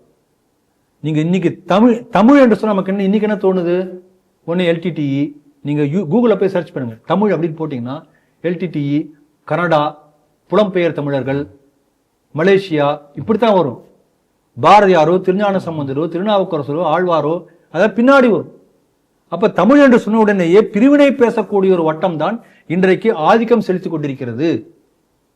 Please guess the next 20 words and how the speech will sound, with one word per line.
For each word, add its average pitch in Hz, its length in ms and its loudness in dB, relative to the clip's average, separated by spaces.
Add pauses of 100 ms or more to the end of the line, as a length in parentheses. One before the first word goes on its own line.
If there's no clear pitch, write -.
(680)
அதே 185 300 4
போல 185 560 0 (260)
சீக் 294 440 2
என்று 226 180 4
சொன்னா 196 320 -2
இந்த 214 200 -2
மாதிரி 196 320 2 (640)
ப்ரோ 226 280 4
காலிஸ்தான் 190 560 0 (240)
ஒரு 160 200 -4 (160)
ட்ரெண்ட் 285 300 4
ஒண்ணு 240 140 4
செட் 208 240 -4
பண்ணிக்கிட்டு 170 300 -8
இருக்காங்க 120 200 -10
கொஞ்சம் 135 200 -8
கொஞ்சமா. 113 220 -10 (1080)
உண்மையிலே 240 400 6
பாத்தீங்கன்னா 208 520 2
சொன்னோம்னா, 135 380 -4